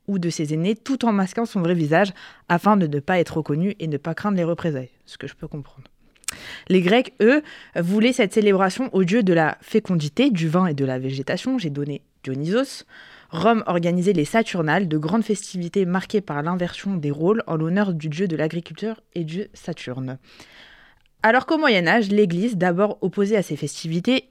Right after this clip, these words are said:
héritées des traditions païennes, finit par se les approprier, et dès le huitième siècle, le temps du carême, on rappelle, jeûne de quarante jours, et la fête de Pâques sont instaurées dans les mœurs. Le carnaval précède alors le carême,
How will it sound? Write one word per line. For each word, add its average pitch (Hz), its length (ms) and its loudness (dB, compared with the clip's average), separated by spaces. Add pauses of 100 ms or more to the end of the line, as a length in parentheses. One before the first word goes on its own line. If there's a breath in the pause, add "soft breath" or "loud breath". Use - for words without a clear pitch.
héritées 160 360 2
des 147 100 0
traditions 139 460 -6
païennes, 202 500 2
finit 196 340 0
par 170 240 -4
se - 120 -8
les 135 240 -4
approprier, 175 600 -4 (320 loud breath)
et 151 100 0
dès 190 160 4
le 208 100 2
huitième 190 360 0
siècle, - 320 0
le 156 100 0
temps 226 160 0
du 170 160 0
carême, 165 460 0 (380 soft breath)
on 170 80 -4
rappelle, 165 440 0 (140)
jeûne 170 260 -2
de 147 120 -2
quarante 139 280 -6
jours, 160 280 -8 (400 loud breath)
et 196 80 6
la 180 120 4
fête 214 200 0
de 170 100 0
Pâques 185 240 0
sont 180 240 -6
instaurées 202 380 -2
dans 175 100 -2
les 135 140 -4
mœurs. - 340 -10 (220 soft breath)
Le 170 80 0
carnaval 214 420 2
précède 196 480 -2
alors 180 240 2
le 165 100 0
carême, 151 480 -4